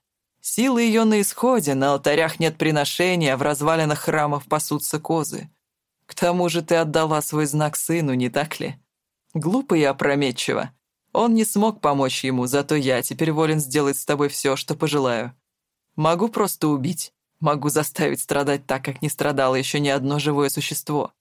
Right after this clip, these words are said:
Могу навечно заключить твою душу между тем и этим миром или отдать на потеху таящимся за гранью чудовищам". "Кто ты?" — повторила пересохшими губами Ирина.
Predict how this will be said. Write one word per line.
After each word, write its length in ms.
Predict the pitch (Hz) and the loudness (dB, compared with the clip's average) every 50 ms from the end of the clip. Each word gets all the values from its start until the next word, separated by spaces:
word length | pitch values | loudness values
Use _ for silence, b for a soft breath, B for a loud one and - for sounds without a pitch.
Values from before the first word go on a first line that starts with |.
| _ _ _ _ _ _ _ _ | _ _ _ _ _ _ _ _
Могу 380 | - 147 147 160 180 175 208 220 | -6 -2 0 0 0 2 0 2
навечно 500 | 214 214 214 208 220 214 - - 196 196 | 2 2 2 2 0 -2 -2 -2 -4 -2
заключить 500 | 175 190 185 190 196 190 - - 190 - | -2 -2 -2 -2 -4 -2 -4 -6 -6 -4
твою 260 | - 180 185 175 180 | -2 0 0 0 0
душу 340 | 165 165 190 180 - - 175 | 0 -2 -4 -2 -2 -2 0
между 320 | 175 170 165 156 160 170 | 0 0 0 0 -2 -2
тем 320 | 160 - - 185 185 170 170 | -2 -2 -2 -2 0 0 0
и 60 | 165 | 0
этим 300 | 160 156 - - 151 147 | 0 -2 -2 -2 -2 -2
миром 500 | 143 143 147 151 156 151 143 147 143 b b b b b b b b | -2 0 0 0 0 0 0 -2 -4 b b b b b b b b
или 200 | 185 196 196 190 | 0 0 2 2
отдать 400 | 190 180 175 156 170 170 160 160 | 2 2 2 2 2 0 0 0
на 100 | 165 156 | -2 -2
потеху 440 | 156 160 151 - - 156 147 - 151 | 0 -2 -2 0 -2 -2 -2 -2 -2
таящимся 600 | 151 156 151 151 147 - - - 151 - - 151 | 0 0 2 2 2 0 -2 -4 -6 -4 -4 -2
за 140 | 139 151 151 | 0 0 0
гранью 360 | 143 143 139 131 131 127 131 | 0 0 0 0 0 -2 -4
чудовищам". 680 | - - 160 156 147 139 123 120 120 - - - - - - _ _ _ _ _ _ _ | -2 -4 -2 -2 0 -2 -2 -4 -6 -8 -10 -10 -12 -16 -20 _ _ _ _ _ _ _
"Кто 280 | - - - - 185 165 | -16 -4 -2 0 0 0
ты?" — 240 | 160 - 151 151 - - _ _ _ - | 0 -2 -4 -4 -6 -10 _ _ _ -10
повторила 480 | - 147 - - 160 156 156 147 147 | -10 -8 -4 -4 -2 -2 0 -2 0
пересохшими 680 | 131 156 151 147 - - 151 147 - - 147 143 139 | -2 -2 -2 -2 0 0 -2 -2 -2 -4 -2 -2 -2
губами 440 | 135 143 143 147 147 147 147 147 147 | -2 0 0 2 2 2 0 0 0
Ирина. 440 | 147 151 151 151 143 143 147 - | 0 0 0 -2 -2 -4 -6 -10